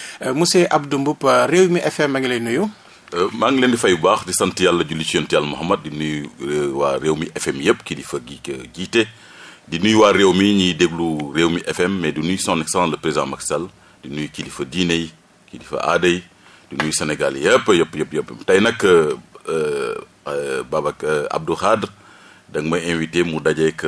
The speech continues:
Speaker 2: sama benn waajur wu góor fii, koo xamante ne mooy suñu waajur fii ci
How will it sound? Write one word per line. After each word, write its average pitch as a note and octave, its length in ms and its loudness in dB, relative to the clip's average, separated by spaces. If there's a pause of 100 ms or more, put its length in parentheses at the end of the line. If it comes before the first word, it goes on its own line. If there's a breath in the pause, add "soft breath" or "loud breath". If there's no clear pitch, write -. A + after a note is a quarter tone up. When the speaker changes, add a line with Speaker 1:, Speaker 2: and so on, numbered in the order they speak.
(120)
Speaker 2:
sama C#2+ 480 -4
benn D2 240 -4
waajur F#2+ 440 0 (120)
wu D#2 100 -12
góor G2+ 280 4 (720 soft breath)
fii, G2+ 360 -2 (200)
koo D2+ 120 -2
xamante D2 340 -4
ne D2 80 -4
mooy C#2+ 180 -6
suñu D2 180 -6
waajur D2+ 240 0
fii E2 220 -8
ci D#2 260 -10